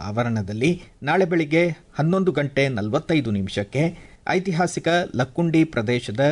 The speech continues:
ಉತ್ಖನನ ಕಾರ್ಯಕ್ಕೆ ಮುಖ್ಯಮಂತ್ರಿ ಸಿದ್ದರಾಮಯ್ಯ ಅವರು ಚಾಲನೆ ನೀಡಲಿದ್ದಾರೆ. ಪುರಾತನ ದೇವಸ್ಥಾನಗಳು, ಜಿನಾಲಯ, ಕಲ್ಯಾಣಿಗಳು ಇರುವ ಲಕ್ಕುಂಡಿಯಲ್ಲಿ ಶಿಲ್ಪಕಲೆಯ ಸಂಶೋಧನೆಯ ನಿಟ್ಟಿನಲ್ಲಿ ಈ ಉತ್ಖನನ ಮಹತ್ವದ್ದಾಗಿದೆ.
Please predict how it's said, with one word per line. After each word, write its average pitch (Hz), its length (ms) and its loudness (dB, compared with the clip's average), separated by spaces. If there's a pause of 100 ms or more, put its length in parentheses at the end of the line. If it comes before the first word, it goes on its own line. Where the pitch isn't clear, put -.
(180)
ಉತ್ಖನನ 165 500 0 (140)
ಕಾರ್ಯಕ್ಕೆ 110 440 -2 (360)
ಮುಖ್ಯಮಂತ್ರಿ 175 560 2
ಸಿದ್ದರಾಮಯ್ಯ 131 760 0
ಅವರು 107 260 -2 (140)
ಚಾಲನೆ 107 400 -2 (200)
ನೀಡಲಿದ್ದಾರೆ. 135 640 0 (720)
ಪುರಾತನ 165 460 0 (180)
ದೇವಸ್ಥಾನಗಳು, 120 800 0 (220)
ಜಿನಾಲಯ, 120 520 0 (320)
ಕಲ್ಯಾಣಿಗಳು 147 640 2
ಇರುವ 110 240 0
ಲಕ್ಕುಂಡಿಯಲ್ಲಿ 110 720 0 (300)
ಶಿಲ್ಪಕಲೆಯ 180 680 2 (340)
ಸಂಶೋಧನೆಯ 156 720 2
ನಿಟ್ಟಿನಲ್ಲಿ 117 580 0 (240)
ಈ 147 120 2 (140)
ಉತ್ಖನನ 117 500 -2 (240)
ಮಹತ್ವದ್ದಾಗಿದೆ. 107 880 0